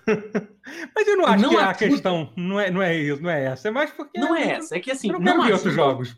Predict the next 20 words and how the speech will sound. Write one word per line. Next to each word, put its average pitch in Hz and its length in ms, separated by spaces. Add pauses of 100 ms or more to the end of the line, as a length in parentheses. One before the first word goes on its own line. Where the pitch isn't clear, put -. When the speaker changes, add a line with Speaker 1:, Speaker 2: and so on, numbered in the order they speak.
Speaker 1:
<laughs> 180 480
Speaker 2:
O 202 80
fa-, - 220
é. 359 260 (720)
Eu 233 200
tento 330 260
assistir, 226 280 (220)
ano 254 200
passado 226 380
eu - 20
tentei 190 240
assistir 208 180
um 196 40
jogo 208 140
do 202 80
Corinthians, - 760 (280)
e 139 60
não 135 100
sei 220 340
quem 180 300